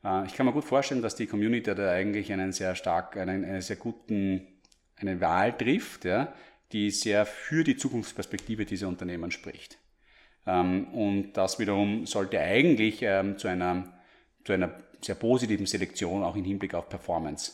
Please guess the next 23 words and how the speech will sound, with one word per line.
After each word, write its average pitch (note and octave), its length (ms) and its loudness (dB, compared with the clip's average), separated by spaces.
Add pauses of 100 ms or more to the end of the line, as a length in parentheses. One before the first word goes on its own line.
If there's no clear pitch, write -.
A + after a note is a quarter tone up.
(140)
führen. F#2 400 -2 (1040)
Ähm, F#2 560 4
wir G2+ 240 -2
werden G#2 140 4
uns G2+ 100 -2
das F#2+ 120 -2
anschauen, A2 580 4 (240)
äh, F2+ 140 -10
wir F2+ 80 -10
werden E2+ 140 -6
uns F2+ 120 -10
auch F#2 80 -10
ein E2+ 60 -14
bisschen F2+ 200 -10
da F2 100 -4
historische F2 920 -6
Zahlen F#2 260 -2
dazu G2+ 220 -4
ansehen, F#2+ 800 -2
was - 400 -6
gewesen F2+ 400 -2
wäre, F2 260 -4
wenn. A#2 380 4